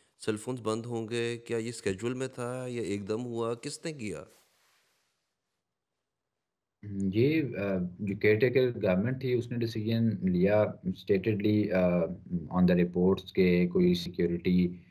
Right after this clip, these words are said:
Speaker 2: अ, law and order situation हो सकती है, सिक्योरिटी थ्रेट्स हैं, इस वजह से उन्होंने बंद किया। अ, लेकिन उसमें जो उसका जो स-, सडननेस थी वो वाला एलिमेंट जो है वो खासा वो था कि एक दिन पहले तक, अ,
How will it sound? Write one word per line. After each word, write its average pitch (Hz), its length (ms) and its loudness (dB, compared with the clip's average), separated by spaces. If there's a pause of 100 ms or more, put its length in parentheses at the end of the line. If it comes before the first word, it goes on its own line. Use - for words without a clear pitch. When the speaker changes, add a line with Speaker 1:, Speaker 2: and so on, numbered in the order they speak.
(240)
Speaker 2:
अ, 87 240 2
law 90 120 4
and 90 220 2
order 92 200 -2
situation 87 460 -2
हो 87 100 0
सकती 92 340 -2
है, 87 380 2 (180)
सिक्योरिटी 92 480 0
थ्रेट्स 90 440 0
हैं, 90 140 4
इस 87 140 -2
वजह 87 220 2
से 90 140 -2
उन्होंने 85 300 -2
बंद 78 300 -6
किया। - 240 -8 (440)
अ, 90 100 4
लेकिन 92 260 2
उसमें 107 460 2
जो 101 300 8 (280)
उसका 101 200 0
जो 101 140 4
स-, - 200 -6 (100)
सडननेस 131 880 2
थी 104 340 -4
वो 107 180 0
वाला 107 220 4
एलिमेंट 92 380 0
जो 92 100 0
है 90 100 2
वो 92 100 -2
खासा 82 400 -6
वो 85 160 -6
था - 360 -10 (420)
कि 95 100 4 (920)
एक 101 200 4
दिन 113 160 4
पहले 95 300 4
तक, 104 380 -2
अ, 95 100 2